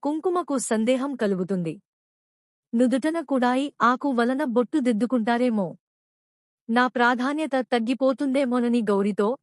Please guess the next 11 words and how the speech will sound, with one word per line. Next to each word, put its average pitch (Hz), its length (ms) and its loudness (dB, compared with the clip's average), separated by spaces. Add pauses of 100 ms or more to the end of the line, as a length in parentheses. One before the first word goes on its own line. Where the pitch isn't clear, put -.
ఆ 226 140 2
సందేహం 240 520 0
చెప్పగా, 180 520 -6 (960)
"నుదుటన 302 480 0
పండదు" 254 680 0
అంటుంది. 196 520 -4 (960)
కావాలంటే 285 680 0
చూడండి, 339 580 -2
గోరింటాకు 254 640 0
నుదుటన 233 460 0
పండదు. 185 540 -2